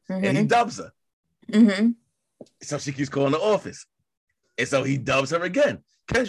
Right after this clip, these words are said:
Speaker 1: he's
Speaker 2: Mm-hmm.
Speaker 1: like, "Listen, you know, this is re-, this, this isn't a good idea. Like, we, we, uh, uh, we, we should stop now."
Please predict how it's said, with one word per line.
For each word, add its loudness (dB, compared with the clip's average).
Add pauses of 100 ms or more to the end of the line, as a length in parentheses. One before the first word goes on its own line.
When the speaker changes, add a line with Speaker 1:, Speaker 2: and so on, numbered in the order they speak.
Speaker 1:
he's 2
Speaker 2:
Mm-hmm. 2
Speaker 1:
like, 0
"Listen, -8 (580)
you -8
know, -2
this -10
is -12
re-, -8
this, -8
this -16
isn't -12
a -20
good -20
idea. -20 (240)
Like, -10
we, -6
we, -8
uh, -12
uh, -8
we, -8
we -4
should -14
stop -2
now." -12